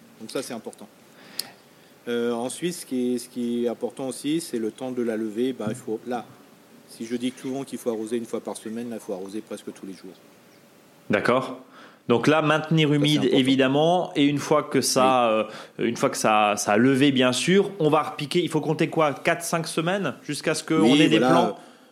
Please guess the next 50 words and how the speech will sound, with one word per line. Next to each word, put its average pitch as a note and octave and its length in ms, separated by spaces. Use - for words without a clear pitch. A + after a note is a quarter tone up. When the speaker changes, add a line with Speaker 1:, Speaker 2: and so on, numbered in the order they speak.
Speaker 1:
Bah, B2 200
ça D3 100
va, C#3 160
en C#3 120
huit, D3+ 160
dix D#3 180
jours, E3 240
ça B2+ 140
va A#2+ 100
lever, C#3+ 400
hein, C#3+ 220
globalement, A#2+ 480
pour A#2 200
les G#2+ 120
laitues A#2+ 640
et G#2+ 140
les G2+ 180
chicorées. A#2+ 580
Bon, G#2 200
ça G2 160
peut, A2+ 160
pour A2+ 100
les, G#2 420
pour, G2+ 160
pour A2+ 180
la A2 80
mâche, B2+ 240
c'est F#2+ 140
des A2 100
fois - 220
quatre - 160
semaines, A2+ 360
hein. F#2+ 340
Tout A2 100
dépend G#2+ 260
du G#2+ 60
type G2 160
de F#2+ 100
graine. A#2 240
Speaker 2:
D'accord. A2 400
Speaker 1:
Mais G2 80
là, A2+ 80
c'est - 100
un G#2 60
peu G2+ 120
plus, - 220
un G2+ 80
peu G2+ 140
plus - 120
long. B2 220